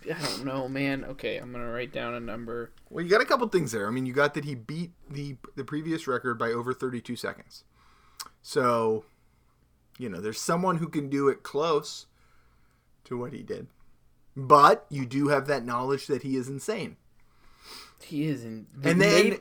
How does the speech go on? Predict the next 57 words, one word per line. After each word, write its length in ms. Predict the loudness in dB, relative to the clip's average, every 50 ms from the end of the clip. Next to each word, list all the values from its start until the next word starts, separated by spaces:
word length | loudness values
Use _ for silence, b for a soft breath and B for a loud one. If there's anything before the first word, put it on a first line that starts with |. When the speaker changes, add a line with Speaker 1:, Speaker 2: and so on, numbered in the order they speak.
| -6 -8
Speaker 1:
he's 280 | -6 -4 -2 0 4
Speaker 2:
what 120 | 6 8 10
Speaker 1:
the 60 | 10
Speaker 2:
I 140 | 10 12 10
would 160 | 10 10 10
ask, 180 | 8 6 4 2
Speaker 1:
creepiest. 380 | 0 -4 -8 -10 -14 -20 -20 _ _ _ _ -4
Speaker 2:
and 160 | -2 -2 0
I'm 140 | 0 0 0
asking 420 | 2 2 2 0 0 -2 -6 -6 -6
you 100 | -6 -6
this, 220 | -8 -8 -8 -6
I'm 100 | -6 -4
not 200 | -4 -4 -4 -4
leading 260 | -4 -4 -2 -2 -4 -4
the 80 | -4
witness, 300 | -4 -4 -4 -6 -8 -8 -8
I'm 80 | -8
asking 480 | -6 -6 -6 -8 -8 -10 -12 -14 -14 -14
you. 200 | -16 -18 -20 -20 _ b b b b b b b b b b b b b b b
You 120 | -4 -2 -2
know, 240 | -2 -2 -4 -2 4
there 180 | 8 8 8 8
is 200 | 6 2 0 -2
probably 500 | 0 2 4 4 4 2 0 0 2 2
a 40 | 2
number 280 | 2 2 2 4 2 2
where 120 | 2 2
you're 80 | 2 2
like, 200 | 0 0 -2 -2
"Is 100 | -2 0
that 200 | 2 0 4 6
possible 500 | 8 8 8 8 6 0 -4 -4 -2 0
to 140 | 2 2
hold 240 | 4 6 4 4 4
your 80 | 2 2
breath?" 520 | 4 6 6 6 6 4 0 -8 -20 -20 -20 b b b b b b b b b b
So 180 | 0 0 2 2
find 360 | 4 6 6 6 6 2 0
your 100 | -2 -2
ceiling. 640 | -4 -4 -4 -2 -2 -2 -2 -2 -6 -8 -8 -12 -14 _ _ _ _ _ _ _ _ _ -8
Speaker 1:
No, 120 | -8 -2
I 120 | 0 4 8
Speaker 2:
What's 140 | 8 8 8
Speaker 1:
know, 40 | 8
Speaker 2:
your 40 | 6
Speaker 1:
but 120 | 4 6
there's 200 | 6 6 6 8
no 80 | 10 10 10
Speaker 2:
ceiling? 120 | 10 8
Speaker 1:
rhyme 260 | 6 4 4 4 2 0
or 40 | -2
reason. 360 | -2 -2 -2 0 0 0 -2
The 80 | -2 -2
guy 160 | 0 2 2
is 120 | 2 0
crazy. 580 | 0 0 2 2 2 2 0 -4 -6 -8 -10